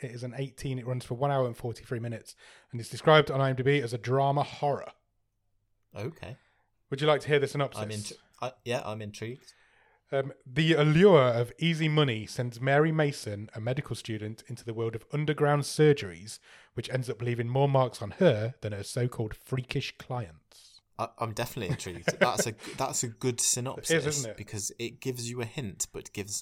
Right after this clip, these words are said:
Speaker 1: Nothing
Speaker 2: nothing
Speaker 1: away
Speaker 2: away.
Speaker 1: whatsoever.
Speaker 2: Because we read some synopses, and I'm like, "Well, that's the whole movie."
Speaker 1: <laughs> Um, I'm not seeing
Speaker 2: So
Speaker 1: anybody that we may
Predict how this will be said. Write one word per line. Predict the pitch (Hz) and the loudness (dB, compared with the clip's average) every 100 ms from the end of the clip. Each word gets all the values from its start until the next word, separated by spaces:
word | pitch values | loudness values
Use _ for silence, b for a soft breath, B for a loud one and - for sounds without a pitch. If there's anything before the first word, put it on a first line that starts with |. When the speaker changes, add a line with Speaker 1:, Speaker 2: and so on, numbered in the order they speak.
| _ | _
Speaker 1:
Nothing | 117 113 135 160 170 | -16 -4 0 2 4
Speaker 2:
nothing | 160 | 4
Speaker 1:
away | 143 | 4
Speaker 2:
away. | 107 104 156 | 2 -6 -2
Speaker 1:
whatsoever. | 147 - - 120 110 95 B | -2 -4 -10 -10 -10 -12 B
Speaker 2:
Because | - 120 120 - B B - | -12 -4 -2 -4 B B 0
we | 151 | 2
read | 147 135 | 2 0
some | - 143 | -2 0
synopses, | 127 104 95 - 82 87 - - _ - | 0 -2 -4 -8 -10 -8 -8 -8 _ -12
and | 98 110 | -8 -4
I'm | 101 | -4
like, | 104 104 - - | -4 -8 -10 -8
"Well, | 101 | -4
that's | 104 113 | -4 -4
the | 104 | -4
whole | 92 | -4
movie." | 87 82 95 113 | -6 -10 -10 -8
Speaker 1:
<laughs> | 160 151 165 B B B B | -6 -6 -6 B B B B
Um, | 139 147 | -4 -2
I'm | 151 | 2
not | 190 | 2
seeing | - 196 | 6 6
Speaker 2:
So | 170 | 6
Speaker 1:
anybody | 165 156 143 | 6 4 4
that | 139 127 | 0 -2
we | 131 | -4
may | 135 131 | -2 -4